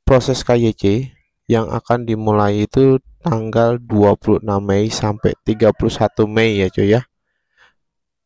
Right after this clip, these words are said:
Dan di sini nanti rencananya juga ini C B D C akan listing atau di launch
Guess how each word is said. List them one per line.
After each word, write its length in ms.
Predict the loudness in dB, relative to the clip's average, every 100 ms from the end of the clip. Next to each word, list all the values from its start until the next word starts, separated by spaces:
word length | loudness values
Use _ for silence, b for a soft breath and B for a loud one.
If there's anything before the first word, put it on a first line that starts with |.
| -8
Dan 240 | -4 -2 -2
di 80 |
sini 240 | -2 0 0
nanti 480 | 0 -2 -2 -2 -4 _ _ _ _ _ _
rencananya 640 | -2 0 0 2 0 -2
juga 480 | 0 2 6 4 2 -6 -8
ini 560 | -4 -2 0 0 -4 -8 -16 -18 _
C 160 | 0 2
B 160 | 4 6
D 160 | 4
C 320 | 4 2 2 0 _ _ _ _ _ _ _ _
akan 560 | -4 -2 0 0 -2 -4
listing 640 | -4 -2 0 0 -2 -16 -16 -10
atau 240 | 0 0
di 160 | 2 2
launch 320 | 4 2